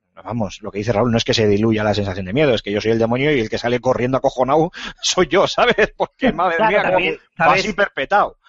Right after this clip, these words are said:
Speaker 3: También sabes qué, qué, qué pasa con este Doom, que, eh, eso de vuelta a los orígenes del género tiene también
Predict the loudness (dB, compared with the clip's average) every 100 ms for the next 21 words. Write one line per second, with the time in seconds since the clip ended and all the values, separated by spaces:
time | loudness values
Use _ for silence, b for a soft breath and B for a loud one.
0 | B -4 -4 -2 -2 -2 -6 -6 -12 -8
1 | -6 -6 -6 -8 -8 -10 -12 -10 -12 -8
2 | -6 -6 -8 -10 -14 b b -6 -4 -4
3 | -8 -8 -6 -6 -10 _ _ -10 -2 -2
4 | 0 -4 -8 -14 -8 0 2 0 -2 -2
5 | -2 -4 -4 -2 0 0 -2 -4 -6 -6
6 | -10 -8 -8 -6 -6 -6 -6 -6 -6 -8
7 | B B -6 -2 0 -2 -4